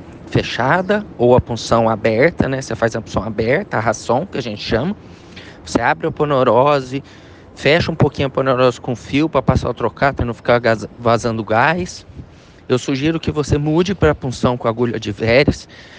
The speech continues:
Quando você tiver segurança, você fazer a punção fechada. A partir daí você vai perceber que você vai conseguir entrar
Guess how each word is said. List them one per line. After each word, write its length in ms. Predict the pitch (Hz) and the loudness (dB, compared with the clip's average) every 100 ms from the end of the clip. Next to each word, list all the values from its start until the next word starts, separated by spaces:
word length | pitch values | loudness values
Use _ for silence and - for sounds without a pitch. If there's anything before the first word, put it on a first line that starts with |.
| - - | -20 -4
Quando 220 | 139 143 | -4 2
você 260 | 147 147 | 0 0
tiver 280 | 143 135 147 | -4 0 0
segurança, 840 | - - 101 104 127 185 - 113 - - - - | 2 0 2 4 4 2 -4 -6 -4 -2 -2 -2
você 240 | - 113 120 | -4 -2 -2
fazer 300 | - 131 135 | -2 -2 -4
a 40 | |
punção 380 | - 151 - 135 | -4 -8 -6 -6
fechada. 560 | - 156 - 117 107 - - - - - - - | -2 -2 0 -2 -2 -8 -18 -20 -20 -20 -20 -8
A 100 | - | -2
partir 360 | - 143 - 165 | 2 2 0 2
daí 200 | 160 151 | 4 4
você 260 | 156 - | 2 2
vai 180 | 143 139 | 2 2
perceber 680 | - 156 - 196 175 147 - - - - - | 2 0 0 0 2 2 0 -10 -20 -20 -8
que 80 | 123 | -4
você 260 | 135 - | -2 0
vai 140 | 139 139 | -2 -2
conseguir 640 | 160 147 - 151 127 202 | -4 -4 -6 -2 2 4
entrar 800 | 208 190 - 147 165 - - | 4 2 2 2 0 -8 -10